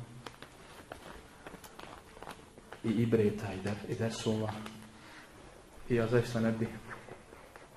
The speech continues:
želio da vam to namećem.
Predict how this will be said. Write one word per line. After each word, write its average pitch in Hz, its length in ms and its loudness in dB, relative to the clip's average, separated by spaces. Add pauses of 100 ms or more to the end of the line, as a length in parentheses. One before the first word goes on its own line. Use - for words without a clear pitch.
(720)
želio 113 420 8
da 104 140 4
vam 98 280 0 (1000)
to 107 80 4
namećem. 113 520 6